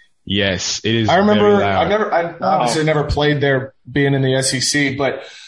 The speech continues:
Speaker 2: I remember growing up playing the N C double A football game, and they have, like, the crowd noise feature
Speaker 1: Yep.
Speaker 2: on
Speaker 1: Yep.
Speaker 2: there, and Oregon was always, like, number one or number two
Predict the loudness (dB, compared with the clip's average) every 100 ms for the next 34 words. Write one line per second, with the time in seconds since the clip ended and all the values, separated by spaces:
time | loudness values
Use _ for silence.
0 | -10 -2 0 2 2 2 0 2 2 2
1 | 2 0 0 -2 0 0 0 0 0 0
2 | 0 0 -2 0 0 0 0 -2 -6 -6
3 | -2 0 2 2 2 2 -2 -2 0 2
4 | 2 2 2 0 -2 -4 -4 0 2 4
5 | 4 2 2 0 -2 -2 0 2 2 0
6 | -6 _ _ -4 0 2 2 4 2 2
7 | 0 -2 -6 0 2 2 2 0 0 0
8 | 2 2 2 2 0 0 -2 -2 0 0
9 | 0 0 0 -2 -2 -2 -2 -2 -2 0
10 | 0 0 -2 -4